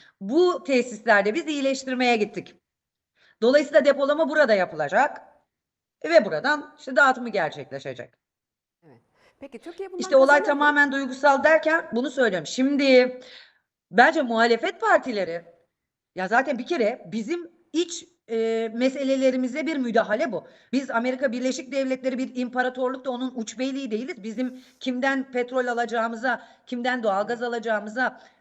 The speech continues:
Speaker 1: efendim kimden L N G alacağımıza Amerika Birleşik Devletleri karar veremez.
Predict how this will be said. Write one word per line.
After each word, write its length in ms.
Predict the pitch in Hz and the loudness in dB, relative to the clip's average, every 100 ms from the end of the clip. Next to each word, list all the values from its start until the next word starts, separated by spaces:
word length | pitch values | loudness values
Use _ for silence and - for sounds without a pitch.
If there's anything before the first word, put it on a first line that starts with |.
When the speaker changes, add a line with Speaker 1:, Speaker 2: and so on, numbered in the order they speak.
| 208 | -8
Speaker 1:
efendim 360 | 220 247 240 | -4 -4 -4
kimden 380 | 247 240 285 254 | -6 -4 -2 -2
L 160 | 202 208 | -4 -4
N 120 | 214 | -4
G 180 | 226 294 | 0 2
alacağımıza 800 | 240 208 196 180 165 190 370 - _ _ _ _ _ _ _ _ _ _ - | 2 0 0 -4 -6 -2 -2 -2 _ _ _ _ _ _ _ _ _ _ -8
Amerika 400 | 208 233 254 254 | -4 -4 -4 -4
Birleşik 320 | 247 339 269 | -4 -6 -2
Devletleri 460 | 269 240 233 208 | 0 0 -2 -4
karar 340 | 196 196 220 240 | -2 0 2 2
veremez. 440 | 190 247 359 - | 0 0 -2 -4